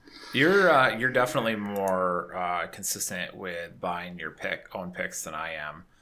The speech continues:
just because, and, uh, not out of any sort of, uh, like, moral or ethical obligation or lack thereof, just you're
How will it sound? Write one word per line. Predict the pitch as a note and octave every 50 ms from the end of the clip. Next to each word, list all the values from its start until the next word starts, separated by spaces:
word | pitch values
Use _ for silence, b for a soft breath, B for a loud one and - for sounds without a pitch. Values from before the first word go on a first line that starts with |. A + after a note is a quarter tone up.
| _ _ _
just | - A2 G#2+ - -
because, | - G2 F2+ G#2 F#2+ F2 - - - -
and, | B2 A2+ G#2+ G#2
uh, | - - A#2+ A#2+ - D3+
not | C#3 C3+ C3 C3+ C3
out | B2+ A#2+
of | A2+ G#2+
any | A#2 A#2 A#2 A2+
sort | G#2+ - A2+ G#2 G2 F#2+
of, | F#2 F2+ E2+ - - b b b b b b b b
uh, | - G#2+ G#2+ G#2 G2 F#2+ F#2 F2+ F#2 F#2 F2+ - - _ _ _ _ _ _ _ _ _ _ _ _ _ _ _ - -
like, | A#2+ - -
moral | C#3 B2+ A#2 A#2 A2+ G#2+ G#2+ A2+ A#2 A#2 A2
or | G#2+ - -
ethical | G#2 - - - - A2
obligation | F#2 F2+ F#2+ F#2 F#2+ G2+ F#2 F#2+ F#2+ F#2 F2 - - G2 F#2 F2+ F2 F2 F2 F2+ - - -
or | - G#2 G2+ F#2+
lack | F#2+ F#2 F2+ F#2 - -
thereof, | F#2+ F2+ F2+ F2 F2 F2 F2 F2 E2+ - - -
just | F#2 - G#2 G2 F#2 - - - - - - - _
you're | - F#2+ F#2+ F#2 F2+ F2 F#2+